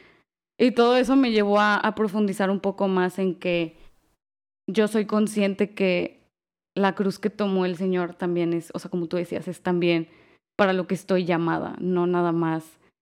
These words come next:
el Señor. O sea, realmente lo que vino a hacer Jesús es un reflejo de lo que nosotros deberíamos hacer. Es como ser otro Cristo aquí, y Cristo llegó hasta la cruz.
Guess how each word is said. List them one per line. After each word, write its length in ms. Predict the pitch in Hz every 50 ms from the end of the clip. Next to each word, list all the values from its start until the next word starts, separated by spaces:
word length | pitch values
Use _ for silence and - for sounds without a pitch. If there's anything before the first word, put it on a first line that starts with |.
| _ _ _ _ -
el 120 | 208 202
Señor. 280 | 165 185 180 180 175 165
O 60 | 170
sea, 200 | 160 180 170 165
realmente 480 | - 190 185 185 202 202 185 - 214
lo 140 | 208 208 202
que 100 | - 208
vino 200 | 190 190 190 196
a 40 | 202
hacer 180 | 196 226 202 190
Jesús 320 | - 202 - 202 196 -
es 120 | 214 -
un 140 | 196 202 180
reflejo 360 | 190 196 - - 196 - 208
de 40 | 208
lo 120 | 202 190 185
que 100 | - 185
nosotros 420 | 185 175 - 196 190 196 208 208
deberíamos 460 | 220 202 175 165 165 165 160 165 160
hacer. 340 | 165 165 - 165 160 - - _ - - - _ _ _ _ _ _ _ _ _ _
Es 400 | - - 185 175 170 175 - -
como 460 | - - 175 160 170 165 160 165 - - -
ser 220 | - - 208 185
otro 280 | 190 190 - 202 196 196
Cristo 340 | - 190 190 165 - - 185
aquí, 400 | 175 - - 190 202 226 240 -
y 140 | - 208 185
Cristo 300 | - 190 175 - - 180
llegó 300 | 175 175 175 156 165 170
hasta 240 | 170 165 - - 170
la 140 | 170 170
cruz. 380 | 165 - 180 175 185 220 233